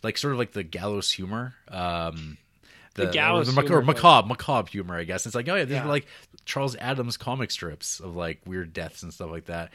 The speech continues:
Speaker 1: in this weird collapsing house with weirdos and stuff." I'm like, "Huh, I don't know if anyone's ever mentioned that, uh, if, if Charles, uh, Adams was ever a fan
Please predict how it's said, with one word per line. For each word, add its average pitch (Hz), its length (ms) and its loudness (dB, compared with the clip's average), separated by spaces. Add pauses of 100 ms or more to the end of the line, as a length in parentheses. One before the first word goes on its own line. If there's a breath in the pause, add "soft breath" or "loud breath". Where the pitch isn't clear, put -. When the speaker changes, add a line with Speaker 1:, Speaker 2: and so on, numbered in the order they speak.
(140 loud breath)
Speaker 1:
in 110 100 -4
this 104 160 -4
weird 98 240 -2
collapsing 95 420 -4
house 92 420 -6
with 85 160 -14
weirdos 95 460 -4
and 95 100 -10
stuff." 107 220 -2
I'm 127 60 -8
like, 127 140 -4
"Huh, 233 200 0 (440 loud breath)
I 147 60 -6
don't 165 140 -4
know 175 80 -2
if 165 80 -4
anyone's 170 280 -2
ever 160 160 -2
mentioned 143 380 -4
that, 85 320 -4
uh, 85 420 -4
if, - 260 -14
if 104 120 -10
Charles, 104 560 -6
uh, 90 280 -8
Adams 95 280 -10
was 90 120 -12
ever 92 220 -10
a 90 40 -12
fan 90 600 -10